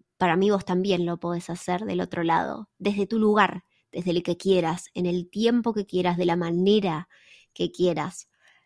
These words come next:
Pero para mí siempre es eso, es importante, ¿no? Sea apoyando un creador de contenido que te guste, como por ejemplo nosotras, ya sea con un like, sea con un comentario, un compartir, un cafecito, lo que quieras, de la manera que puedas colaborar,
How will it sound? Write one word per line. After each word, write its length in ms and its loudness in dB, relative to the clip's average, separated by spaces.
Pero 200 0
para 220 2
mí 280 2
siempre 360 -2
es 120 -6
eso, 220 -6
es 160 -6
importante, 680 -2
¿no? 360 0
Sea 200 2
apoyando 400 0
un 60 0
creador 320 2
de 120 0
contenido 500 2
que 80 -4
te 120 -4
guste, 340 0
como 180 -4
por 100 -8
ejemplo 360 -4
nosotras, 600 -2
ya 180 2
sea 300 2
con 200 0
un 220 0
like, 400 0
sea 340 -4
con 160 -2
un 100 0
comentario, 720 0
un 80 2
compartir, 800 -2
un 160 0
cafecito, 840 -2
lo 320 2
que 220 -8
quieras, 560 2
de 80 -2
la 140 0
manera 420 4
que 100 0
puedas 280 -4
colaborar, 600 -2